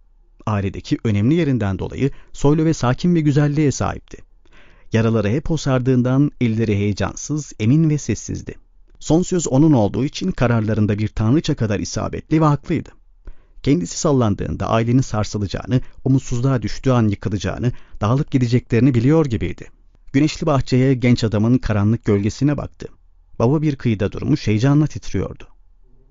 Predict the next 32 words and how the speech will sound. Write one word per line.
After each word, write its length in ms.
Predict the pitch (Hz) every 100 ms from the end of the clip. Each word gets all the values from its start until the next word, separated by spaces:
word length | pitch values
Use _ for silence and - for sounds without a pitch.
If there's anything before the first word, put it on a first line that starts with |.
| -
"İçeri 280 | - 104 101
girsenize," 520 | 101 - 107 160 196
diye 160 | 180 123
seslendi. 480 | 98 - - - - - - - -
"İçeri 280 | - 135
girin 260 | 170 170 120
bayım." 200 | 95 - - - - - - - - - - -
Ve 100 | 101
Tom 260 | 123 143 165
biraz 260 | 143 117
ürkekçe 640 | 110 - - - - 110 -
eşikten 440 | - 104 - 107
içeri 280 | 107 - 95
adımını 480 | - 120 151 147 113
attı. 380 | - - - - - - - - -
Annesi 380 | 139 175 - 165
hayatından 540 | 156 139 135 131 131
memnun 380 | 120 117 151 139
bir 40 |
tavırla 480 | - 98 - - 143
gözlerini 600 | 123 113 95 101 - 139
tavadan 460 | - 127 120 110 98
kaldırdı, 520 | - - - - 139 - - -
eli 140 | 120 120
yavaşça 440 | 110 123 147 -
yanına 300 | 139 135 143
indi. 280 | 101 - - - - - - _ - - -
Çatal 340 | - 98 90 139
tahta 400 | - 101 - 147
döşemenin 480 | 131 131 131 135 -
üstüne 440 | 127 - 131 101
düştü. 300 | 69 - -